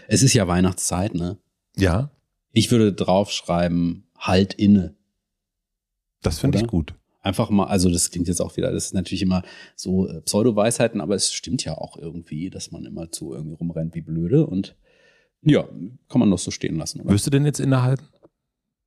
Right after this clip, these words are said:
Speaker 2: Über die nächsten Tage
Speaker 1: Ja,
Speaker 2: oder
Speaker 1: ich
Speaker 2: Wochen?
Speaker 1: hab leider, ähm, das heißt leider, ich hab ein schönes Projekt vor mir,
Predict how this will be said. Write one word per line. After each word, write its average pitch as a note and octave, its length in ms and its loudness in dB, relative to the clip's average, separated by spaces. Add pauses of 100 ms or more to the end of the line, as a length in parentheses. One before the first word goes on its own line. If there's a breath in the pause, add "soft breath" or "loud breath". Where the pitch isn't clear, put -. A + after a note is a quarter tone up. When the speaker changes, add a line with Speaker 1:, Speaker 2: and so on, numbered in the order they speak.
(140)
Speaker 2:
Über A2 160 2
die A#2 100 4
nächsten A#2 300 0
Tage A2+ 320 0
Speaker 1:
Ja, F#2 140 4
Speaker 2:
oder G#2+ 80 4
Speaker 1:
ich G2 60 0
Speaker 2:
Wochen? A#2+ 80 2
Speaker 1:
hab - 100 0
leider, G#2 480 2
ähm, F2+ 560 2
das E2+ 320 -4
heißt F2+ 160 -2
leider, F#2+ 300 2
ich - 120 -12
hab - 120 -10
ein F#2+ 100 0
schönes A2+ 240 0
Projekt - 320 0
vor B2+ 140 -2
mir, A#2+ 280 4